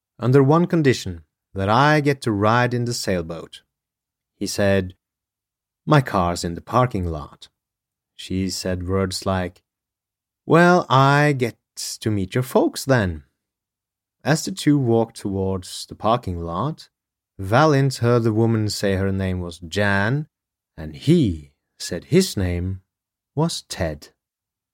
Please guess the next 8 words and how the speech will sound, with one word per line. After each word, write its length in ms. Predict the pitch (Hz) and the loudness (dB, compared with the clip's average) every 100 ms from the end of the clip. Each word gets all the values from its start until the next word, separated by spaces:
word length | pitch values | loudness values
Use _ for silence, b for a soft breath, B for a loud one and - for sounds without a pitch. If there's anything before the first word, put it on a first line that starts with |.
| _ _ _ _ _ _ _ _ _ _ _ _ _ _ _ _ _ _ _ _ _ _ _ _ _ _ _ _ _ _ _ _ _ _ - | _ _ _ _ _ _ _ _ _ _ _ _ _ _ _ _ _ _ _ _ _ _ _ _ _ _ _ _ _ _ _ _ _ _ -14
Somewhere 640 | - 196 208 196 185 180 | -2 0 4 6 6 6
around 480 | 147 127 117 113 110 | 6 6 6 2 -2
four 320 | - 107 101 | -2 -2 -2
P 320 | - 113 104 | -6 -4 -2
M, 460 | 104 107 82 76 - _ _ _ | 0 -2 -4 -12 -20 _ _ _
sixteen-year-old 1080 | - - 127 127 - 196 165 135 120 117 113 | -14 -6 -6 -6 0 2 4 4 4 4 0
Cindy 480 | - - 143 151 165 | -4 -2 0 2 0
Siebenbaum 960 | - 156 151 110 85 90 85 78 76 | 0 0 0 0 -4 -4 -4 -8 -12